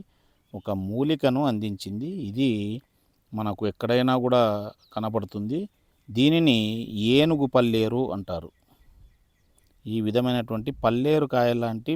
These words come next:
పెద్ద కాయలు దీనికి కాస్తాయి. ఈ పెద్ద కాయలు కాస్తాయి కాబట్టి దీన్ని పెద్ద పల్లేరు అనేటువంటి పేరుతో కూడా పిలుస్తారు. ఈ, దీని వలన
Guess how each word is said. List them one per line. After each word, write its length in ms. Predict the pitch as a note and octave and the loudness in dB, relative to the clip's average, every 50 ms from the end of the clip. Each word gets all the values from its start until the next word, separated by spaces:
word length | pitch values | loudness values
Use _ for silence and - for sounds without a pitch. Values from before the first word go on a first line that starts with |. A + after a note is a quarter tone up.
| D#3+ - | -2 -2
పెద్ద 180 | C3 A#2 G#2+ A2+ A#2 A2+ - - | -4 -4 -2 -2 -4 -2 -2 -2
కాయలు 360 | G#2+ G#2+ G#2 G#2 G#2 A2 A2 A2 - _ _ _ _ _ _ _ _ _ _ - | -2 -2 -2 -4 -6 -8 -10 -12 -14 _ _ _ _ _ _ _ _ _ _ -8
దీనికి 260 | G#2+ G#2 G#2 F#2+ - G2 | -8 -6 -6 -6 -4 -4
కాస్తాయి. 480 | F#2+ F2+ - - G2 F#2+ G2+ B2+ D#3+ G3 - _ _ _ _ _ _ _ _ _ _ _ _ _ _ _ _ _ _ _ _ _ _ _ _ _ _ _ _ _ _ _ _ _ - | -4 -4 -4 -6 -6 -4 -4 -6 -8 -10 -14 _ _ _ _ _ _ _ _ _ _ _ _ _ _ _ _ _ _ _ _ _ _ _ _ _ _ _ _ _ _ _ _ _ -6
ఈ 100 | A2+ G#2+ G#2+ G#2+ - | -4 -4 -4 -4 -2
పెద్ద 220 | A2 A2 A2 C3 C3 B2 | -4 0 0 0 0 2
కాయలు 260 | C3 B2+ B2+ A#2+ A2+ G#2+ | 2 2 2 2 0 -2
కాస్తాయి 340 | A2 G#2+ G2 - A2 G#2+ G#2 G#2 | -4 -4 -4 -4 -6 -8 -6 -8
కాబట్టి 300 | G#2 G2+ G2+ G#2+ B2 D#3+ F3 D#3 | -10 -10 -12 -12 -12 -12 -10 -8
దీన్ని 400 | B2+ A#2 A#2 A#2 A#2+ B2+ C3 A#2 G#2 G2+ G#2+ A2 - - _ _ _ _ _ _ _ _ _ _ _ _ - | -6 -6 -4 -4 -4 -4 -6 -6 -8 -8 -12 -14 -16 -20 _ _ _ _ _ _ _ _ _ _ _ _ -2
పెద్ద 240 | B2 A#2+ A2 A#2+ C#3+ D3+ C#3 | 0 0 4 6 6 6 8
పల్లేరు 400 | D3 C#3 C#3 C3 B2+ B2+ B2 B2+ B2 | 8 6 6 6 4 4 4 4 4
అనేటువంటి 380 | A#2 A#2 A2+ G#2+ A2+ A2 G#2 G#2+ F#2 | 2 0 -2 -4 -4 -6 -6 -6 -4
పేరుతో 300 | G#2 G#2 G#2 G2+ - A2+ G#2+ G2 | -4 -4 -4 -4 -6 -8 -8 -8
కూడా 140 | G#2 G#2 F#2+ - | -8 -10 -10 -10
పిలుస్తారు. 500 | G2+ G2 - - - G#2+ G2+ G2+ B2 C#3+ D#3 C#3+ G#2+ | -12 -14 -12 -8 -4 -4 -2 -2 -2 -4 -4 -4 -4
ఈ, 40 | G2 G#2 G2+ G#2 A2 | -6 -8 -10 -10 -6
దీని 240 | A#2 B2+ D3 D#3+ D#3+ D3+ | -2 -2 0 0 2 4
వలన 260 | D3+ C#3+ C#3 C#3 C#3+ | 4 4 4 2 0